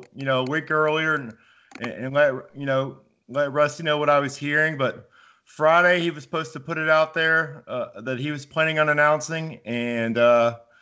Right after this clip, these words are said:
I asked, you know, I believe it was supposed to be, uh, six P M. And gosh, seven P M rolls around. I'm like, "Hey, Cedric, what, how's it going?" And he, uh, he hit, texted me and said, "My bad, man. I fe-,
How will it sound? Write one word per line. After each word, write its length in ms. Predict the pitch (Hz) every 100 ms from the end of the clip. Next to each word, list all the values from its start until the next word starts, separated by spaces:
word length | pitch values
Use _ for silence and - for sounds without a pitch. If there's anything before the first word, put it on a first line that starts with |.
| _ _ -
I 160 | 120
asked, 420 | 131 143 143 - 160
you 100 | 147
know, 360 | 139 139 139 _ _
I 160 | 131 139
believe 420 | 131 147 156 165
it 80 | 156
was 140 | 139
supposed 340 | - 156 147 -
to 60 |
be, 300 | 135 143 139
uh, 220 | 135 131
six 380 | 117 - 165 -
P 280 | - 165 147
M. 340 | 151 156 160 135 _ _ _ _ _ _
And 400 | 120 127 123 117 - -
gosh, 380 | 151 147 135
seven 380 | - 165 180 185
P 200 | 139 151
M 180 | 143 139
rolls 280 | 139 139 127
around. 380 | 135 135 143 143
I'm 140 | 139
like, 180 | 135 131
"Hey, 140 | 156
Cedric, 460 | 143 185 196 156 123
what, 200 | 147 143
how's 240 | 156 156
it 60 | 147
going?" 460 | 175 196 135 101 - _ _ _ _ _
And 300 | 123 135 135
he, 160 | 143
uh, 320 | 139 139 135 135 -
he 160 | 139
hit, 200 | 147 131
texted 380 | - 160 156 -
me 100 | 156
and 140 | 143
said, 260 | 139 143 135 _ _ _ -
"My 160 | 151
bad, 320 | 160 156 147
man. 240 | 139 147 151
I 120 | 139
fe-, 260 | 127 156